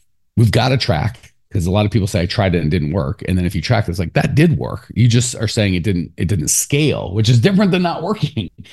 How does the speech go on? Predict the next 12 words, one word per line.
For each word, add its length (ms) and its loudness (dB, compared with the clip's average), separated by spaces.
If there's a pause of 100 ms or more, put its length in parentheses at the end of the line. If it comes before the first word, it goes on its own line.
(220)
So 160 2
I'm 140 6
guessing 560 6
for 320 2
Raina, 400 2
both 200 0
card 240 2
magnets 400 0
and 160 0
referral 360 2
discounts 500 -2
worked. 640 0